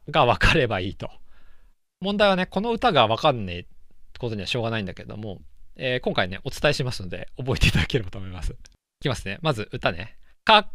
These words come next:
カとカとカ、カッカとカとカ、カッカとカとカ、カッカとカとカです。カッカとカとカ、カとカとカ、カ、カとカとカ、カ、カと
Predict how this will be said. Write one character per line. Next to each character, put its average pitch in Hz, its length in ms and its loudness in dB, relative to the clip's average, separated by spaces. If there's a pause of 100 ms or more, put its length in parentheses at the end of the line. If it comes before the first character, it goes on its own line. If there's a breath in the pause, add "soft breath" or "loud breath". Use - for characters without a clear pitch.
カ 190 160 6
と 117 180 -2 (120)
カ 190 160 8
と - 180 -6
カ、 - 240 4 (260)
カ 185 140 6
ッ 175 60 -2 (180)
カ 185 140 4
と 104 160 -4 (120)
カ 180 160 8
と - 200 -8
カ、 - 240 2 (200)
カ 180 160 4
ッ 175 60 -4 (220)
カ 175 120 0
と 117 140 -6 (140)
カ 170 160 6
と - 200 -8
カ、 143 240 -2 (200)
カ - 140 0
ッ - 60 -4 (200)
カ 160 100 0
と - 160 -6 (120)
カ 156 180 4
と - 180 -12
カ - 220 2 (500)
で 98 220 -6
す。 - 280 -14 (1000 soft breath)
カ 165 160 2
ッ 160 60 -2 (160)
カ 160 120 -2
と - 160 -6 (140)
カ 151 160 4
と - 220 -8
カ、 120 240 2 (600)
カ 156 80 4
と - 140 -6 (160)
カ 151 160 2
と - 160 -8
カ、 - 260 0 (180)
カ、 143 220 2 (180)
カ 160 120 4
と - 160 -6 (120)
カ 147 160 0
と - 200 -10
カ、 120 240 -2 (180)
カ、 151 240 2 (160)
カ 139 140 0
と - 120 -4